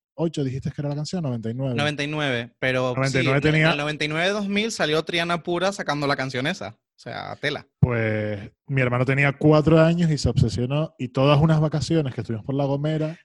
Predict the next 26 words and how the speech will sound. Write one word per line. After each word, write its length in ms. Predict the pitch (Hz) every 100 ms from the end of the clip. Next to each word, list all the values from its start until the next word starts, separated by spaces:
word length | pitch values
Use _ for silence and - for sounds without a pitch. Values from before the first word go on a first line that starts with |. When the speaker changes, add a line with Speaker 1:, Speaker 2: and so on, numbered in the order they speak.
| _
Speaker 1:
oí 180 | - 123
Speaker 2:
La, 60 | 135
Speaker 1:
estas 240 | 156 165
dos 140 | 170 156
Speaker 2:
la, 60 |
y 20 | 151
la, 60 |
Speaker 1:
canciones 580 | 175 131 170 170 165 175
Speaker 2:
la, 0 |
y 60 | 143
la. 160 | 127 143
Speaker 1:
enganchadas 640 | 151 135 127 127 - 151 156
una 160 | 170
detrás 240 | 165 160 151
de 100 | 156
otra, 320 | 160 147 156 _ _ _ _
cada 220 | 175 143
vez 120 | 143
que 80 | -
salíamos 420 | 160 156 156 160
por 120 | 151 156
La 100 | 156
Gomera 240 | 156 156
a 60 | 151
dar 100 | 151
vueltas. 520 | 160 180 135 127